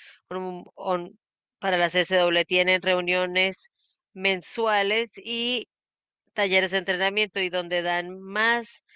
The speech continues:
información sobre cómo va a ser el proceso de la C S W. Es muy importante para nosotras como mujeres indígenas,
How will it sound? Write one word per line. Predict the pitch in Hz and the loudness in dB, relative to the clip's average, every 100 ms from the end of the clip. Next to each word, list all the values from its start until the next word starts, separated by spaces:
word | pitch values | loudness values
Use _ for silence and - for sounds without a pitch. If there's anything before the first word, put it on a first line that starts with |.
| - _ | -20 _
información | 208 202 220 214 214 208 202 | -12 -6 -4 -2 -2 -2 0
sobre | 220 196 190 | 0 0 0
cómo | 196 185 185 | 0 0 0
va | 180 | 0
a | |
ser | - 190 | 0 -2
el | 185 | -2
proceso | 180 180 185 175 208 196 | -6 -4 -4 -4 -4 -4
de | 190 180 175 | -4 -2 0
la | 170 170 | 2 2
C | 180 | -2
S | 170 185 | -2 0
W. | 180 190 214 | 0 0 0
Es | 190 196 | -2 -2
muy | 214 | -4
importante | 220 196 185 220 220 214 | -2 -2 -2 -2 -2 -2
para | 196 185 | 0 0
nosotras | 180 - 226 214 220 | -2 -6 -6 -2 -4
como | - 175 170 | -4 -6 -6
mujeres | 165 185 190 180 | -4 0 0 2
indígenas, | 190 190 220 - 160 147 139 | 0 0 -2 -2 -4 -6 -12